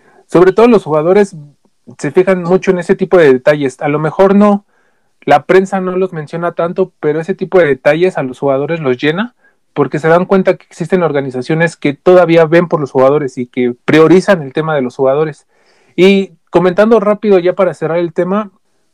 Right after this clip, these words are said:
con mi amigo, él me comentó también que, que esta lesión es grave, pero llega o podría darse el caso de que James se pudiera, se pudiera recuperar a finales de, de la temporada.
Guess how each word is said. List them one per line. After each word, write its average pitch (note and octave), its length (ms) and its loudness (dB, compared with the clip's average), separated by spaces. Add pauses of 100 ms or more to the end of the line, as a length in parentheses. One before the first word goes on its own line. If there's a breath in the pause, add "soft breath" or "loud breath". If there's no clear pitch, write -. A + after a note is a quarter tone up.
con D3+ 220 0
mi C#3+ 420 -4
amigo, F3 480 2 (1120)
él D#3+ 160 2
me F#3+ 140 4
comentó D3 340 -4
también E3 300 -2
que, D#3+ 260 -2 (760 soft breath)
que - 140 -2 (300)
esta F#3 260 2
lesión F3+ 400 0 (100)
es F#3+ 180 0
grave, F3+ 320 2
pero D#3+ 340 -2 (180)
llega A3 520 2 (160)
o C#3+ 160 -8
podría F3 460 -2
darse G3 260 -2
el F#3 100 -6
caso F#3+ 260 -6
de D#3+ 160 -4
que D3 340 -10
James F#3+ 320 0
se - 180 -2
pudiera, D#3+ 640 0
se C3+ 140 -6
pudiera D#3+ 320 0
recuperar D3+ 480 -2
a D#3+ 80 -2
finales D#3+ 420 -8
de, C3 220 -8
de B2+ 120 2
la C3 120 0
temporada. C#3+ 560 0